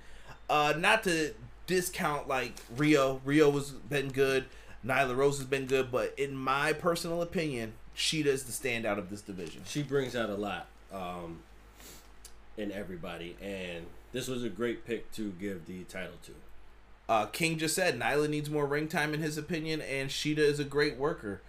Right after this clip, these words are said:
Speaker 2: Yeah.
Speaker 1: Uh, I'm not mad at that statement at all, King. Uh, I, I don't know about Nyla. I wanna see more of Nyla Rose, uh, before we we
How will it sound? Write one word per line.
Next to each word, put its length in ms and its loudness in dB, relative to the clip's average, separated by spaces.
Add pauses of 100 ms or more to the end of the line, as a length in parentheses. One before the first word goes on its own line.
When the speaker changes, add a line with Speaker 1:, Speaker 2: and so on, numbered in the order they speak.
(120)
Speaker 2:
Yeah. 100 -4 (220)
Speaker 1:
Uh, 320 2
I'm 240 2
not 200 0
mad 200 2
at 140 2
that 220 2
statement 360 -2
at 100 0
all, 220 4
King. 420 -6
Uh, 460 2 (420)
I, 180 4
I 80 4
don't 120 2
know 100 6
about 260 8
Nyla. 460 4 (1300)
I 120 6
wanna 280 4
see 180 -2
more 320 2
of 120 0
Nyla 340 0
Rose, 600 -2 (720)
uh, 420 4
before 800 4 (460)
we 640 -2 (280)
we 320 -4